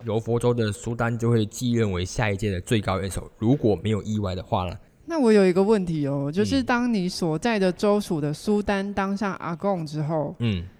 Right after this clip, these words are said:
Speaker 2: 会有什么样的变化或差异吗？
Speaker 1: 嗯，就是没有变化。<laughs> 哦，有，唯一一个最大的变化就是那个苏丹呢，将不会住在柔佛州了，他会住在国家皇宫。
Speaker 2: 然后每一年的阿贡的诞辰的日子会变。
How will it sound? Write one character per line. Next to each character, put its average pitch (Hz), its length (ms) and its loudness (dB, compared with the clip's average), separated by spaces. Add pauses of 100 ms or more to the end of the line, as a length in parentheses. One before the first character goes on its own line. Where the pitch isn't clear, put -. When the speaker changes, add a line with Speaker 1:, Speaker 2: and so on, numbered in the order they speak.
(340)
Speaker 2:
会 320 160 2
有 220 180 6
什 190 240 -2
么 160 220 -2
样 208 240 0
的 165 160 0 (220)
变 190 240 4
化 202 240 0
或 175 120 -2
差 151 380 -6
异 151 200 -6
吗？ 107 360 -10 (220)
Speaker 1:
嗯， 107 260 -2
就 160 160 4
是 143 140 2
没 107 160 4
有 107 100 4
变 98 180 0
化。 90 240 -2 (260)
<laughs> - 280 -12
哦， 127 160 4
有， 127 220 8
唯 139 120 6
一 202 180 4
一 196 40 0
个 180 120 4
最 170 180 0
大 160 100 0
的 143 80 0
变 147 100 0
化 151 80 2
就 139 120 -2
是 139 200 0 (380)
那 165 160 0
个 156 140 4
苏 131 180 2
丹 123 220 4
呢， 113 240 2
将 131 320 2
不 107 160 2
会 127 220 6
住 123 280 0
在 117 140 4
柔 98 180 2
佛 95 220 0
州 98 160 -2
了， 92 100 -4 (300)
他 135 160 0
会 143 180 2
住 135 180 -4
在 123 140 2
国 104 240 2
家 110 160 2
皇 95 260 -4
宫。 92 220 -4 (680)
Speaker 2:
然 214 140 2
后 294 80 4
每 226 280 2
一 277 80 2
年 190 240 2
的 170 120 0
阿 180 160 -2
贡 214 240 0
的 185 140 4
诞 180 260 -2
辰 127 300 -6
的 135 140 -4
日 175 160 -2
子 139 180 -6
会 156 200 -2
变。 - 260 -6